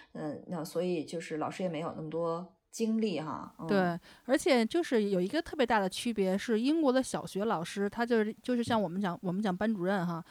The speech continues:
Speaker 2: 他们这，
Speaker 1: 嗯。
Speaker 2: 这个班主任他就，他是所有的课都他教。
Speaker 1: 全科，
Speaker 2: 对，
Speaker 1: 对。
Speaker 2: 他除了可能不教音乐、不教美术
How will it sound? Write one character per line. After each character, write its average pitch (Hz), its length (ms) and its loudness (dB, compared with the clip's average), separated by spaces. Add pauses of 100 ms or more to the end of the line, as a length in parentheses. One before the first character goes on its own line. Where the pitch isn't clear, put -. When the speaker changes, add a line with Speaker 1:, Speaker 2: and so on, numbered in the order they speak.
(240)
Speaker 2:
他 - 160 0
们 311 200 6
这， 339 120 2
Speaker 1:
嗯。 285 140 0
Speaker 2:
这 320 80 0
个 220 160 4
班 285 200 2
主 254 100 4
任 214 120 4
他 233 80 0
就， 302 140 4
他 311 240 0
是 277 180 0
所 220 240 6
有 370 60 10
的 262 80 8
课 - 180 0
都 190 180 2
他 185 280 -2
教。 170 320 0
Speaker 1:
全 160 260 -2
科， 202 480 2
Speaker 2:
对， 240 260 12
Speaker 1:
对。 - 60 4
Speaker 2:
他 277 200 8
除 277 240 4
了 311 60 10
可 269 100 0
能 226 120 4
不 262 80 2
教 262 160 6
音 269 200 8
乐、 208 340 6
不 214 160 0
教 226 420 6
美 185 200 0
术 190 360 0